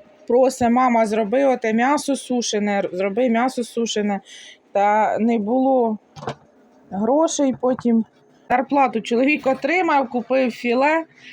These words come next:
куряче, так що насушимо. Ага, потрібно ж виставити.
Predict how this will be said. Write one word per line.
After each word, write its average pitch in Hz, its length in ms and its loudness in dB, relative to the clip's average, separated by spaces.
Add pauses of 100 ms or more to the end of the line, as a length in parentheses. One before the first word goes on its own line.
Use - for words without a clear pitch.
(220)
куряче, 254 460 -2
так 196 220 -4
що 254 420 -2 (1000)
насушимо. 208 960 -4 (1600)
Ага, 180 300 -2
потрібно 208 560 -2
ж 196 140 -4
виставити. 185 960 -6